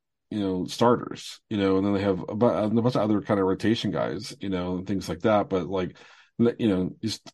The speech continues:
you get six minutes, you get half of the first quarter, and they've hung twenty-six points on you just by f-, racing the ball up the floor, and you're like,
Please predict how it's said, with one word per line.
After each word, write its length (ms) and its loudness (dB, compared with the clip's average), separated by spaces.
you 120 0
get 160 6
six 260 0
minutes, 320 4
you 60 2
get 100 2
half 160 0
of 80 0
the 100 0
first 240 2
quarter, 360 4
and 120 0
they've 160 -2
hung 280 -2
twenty-six 480 0
points 260 0
on 180 2
you 200 0
just 180 -10
by 120 2
f-, 280 -6
racing 480 6
the 80 -4
ball 200 4
up 100 -6
the 40 -18
floor, 220 2
and 80 0
you're 120 -2
like, 280 -4